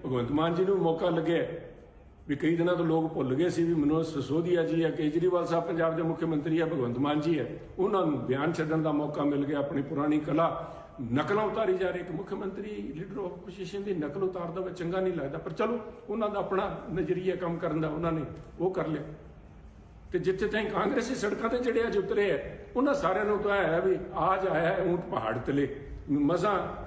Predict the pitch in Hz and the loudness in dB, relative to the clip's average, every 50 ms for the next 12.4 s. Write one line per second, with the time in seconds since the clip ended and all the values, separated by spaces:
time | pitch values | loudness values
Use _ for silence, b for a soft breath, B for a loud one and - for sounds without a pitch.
0 | - - 151 - 170 160 165 175 160 143 156 170 170 170 160 156 143 - 147 151 | -8 -4 0 0 2 2 4 2 2 4 2 2 2 2 2 2 2 2 2 2
1 | 156 - 151 139 151 170 165 147 - 156 156 165 170 165 143 147 147 143 165 170 | 2 2 2 2 2 2 2 2 2 0 0 2 2 2 2 2 0 2 2 2
2 | 170 147 156 165 170 180 175 165 156 - 190 170 160 147 139 143 151 151 160 156 | 2 2 2 2 0 0 0 -2 -2 -2 0 0 0 2 2 2 2 2 0 0
3 | 156 - 180 156 143 147 151 160 160 160 175 165 156 147 156 156 156 151 156 - | -2 -4 -6 -2 0 2 2 2 2 2 2 2 2 4 2 2 0 0 -4 -6
4 | - - - - - - 135 127 123 - - 170 196 185 190 151 151 165 190 214 | -8 -10 -12 -14 -8 -4 -4 -4 -2 -2 0 2 2 2 2 0 0 2 2 2
5 | 214 202 196 - - 143 151 160 185 185 190 190 180 185 175 160 - 233 226 - | 2 2 0 0 2 2 2 2 2 2 2 2 0 0 -2 -4 -4 -4 -2 -2
6 | 170 160 147 - 185 185 190 160 131 135 135 131 - 117 131 165 180 185 190 190 | 0 0 -2 -2 -2 -2 0 0 0 -2 -4 -4 -2 0 2 2 4 4 4 4
7 | 190 190 190 - - - - - - - 269 247 190 190 180 170 175 165 160 156 | 2 2 0 -4 -10 -12 -14 -14 -14 -6 -2 0 2 2 2 2 2 0 0 -4
8 | - - - - - - - - - - - - - - - - - - 165 160 | -6 -10 -12 -14 -16 -20 -20 -20 -20 -20 -20 -20 -20 -20 -20 -10 -4 -2 0 0
9 | - 190 160 - 151 151 151 156 160 160 143 139 - 196 - - 233 202 180 139 | 2 0 0 2 2 0 0 2 0 -2 -2 -2 -4 -6 -2 0 2 2 2 2
10 | - 143 156 175 - 147 147 165 - 190 156 147 156 190 - 165 147 147 147 143 | 2 2 0 0 0 0 -2 -2 -2 -2 -4 -4 -2 -2 -2 0 0 0 0 0
11 | 151 147 143 139 135 135 147 143 127 131 143 131 139 143 131 120 120 120 127 127 | 0 0 0 0 0 0 0 0 0 0 0 2 2 2 0 0 0 2 2 2
12 | 127 131 123 139 139 135 135 | 2 0 0 0 0 0 0